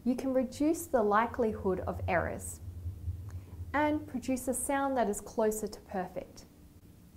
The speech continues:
On a C D, numbers produced are stored as bytes. The data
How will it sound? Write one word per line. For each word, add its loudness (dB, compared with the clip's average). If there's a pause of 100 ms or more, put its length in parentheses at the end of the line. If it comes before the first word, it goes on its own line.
(280)
On 2
a 2
C 2
D, 2 (580)
numbers 4
produced -2
are -2
stored 0
as -6
bytes. -6 (1200)
The 4
data 6